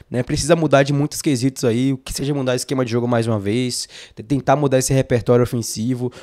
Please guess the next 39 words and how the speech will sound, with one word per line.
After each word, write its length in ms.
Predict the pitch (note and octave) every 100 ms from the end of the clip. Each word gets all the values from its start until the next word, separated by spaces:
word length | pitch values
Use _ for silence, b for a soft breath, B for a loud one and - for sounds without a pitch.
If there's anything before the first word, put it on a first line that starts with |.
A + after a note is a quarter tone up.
| B
mudar 240 | C3+ C3 B2+
alguma 260 | D3 D#3
coisa, 220 | C#3+ D3+ D3
porque 240 | D3 D3+
o 40 |
Bahia 180 | C#3+ C#3+
tá 100 | D3
muito 160 | C#3 -
previsível 760 | D3 C#3+ C#3 A#2 B2+ C3+ C#3 C3+ B B -
e 120 | C3+
ainda 300 | B2+ C3 C3+
ineficaz, 760 | C3 - B2+ A#2 A#2 A#2+ -
cometendo 520 | - B2+ B2 A2+ B2+ A#2
sempre 260 | - -
os 60 | C3
mesmos 340 | B2+ A2+ G2+
erros, 320 | B2+ C#3 C3+
errando 300 | A#2+ A#2+ B2
muito, 480 | A2 A#2 D3 D3+ -
muito, 440 | C#3 C3+ D3+ D#3 C3+
muito, 380 | B2+ B2+ -
muito. 400 | B2 G#2 F#2+ - B B B B B B
Mas 200 | A2+ B2
enfim, 500 | C3 A#2 G2+ G#2 -
é 100 | A#2
isso, 440 | A2+ B2+ C3+ - C3+
esse 140 | -
foi 120 | -
o 60 | B2
conteúdo, 500 | C3+ B2+ B2 B2+ C3+
eu 20 |
espero 280 | B2 B2+ B2
que 120 | B2+
você 320 | A#2+ B2 -
tenha 220 | - C#3
curtido, 400 | B2+ B2+ - C#3+
se 80 | C#3
você 220 | C3+ B2+
gostou, 500 | B2+ B2 - D3+ D3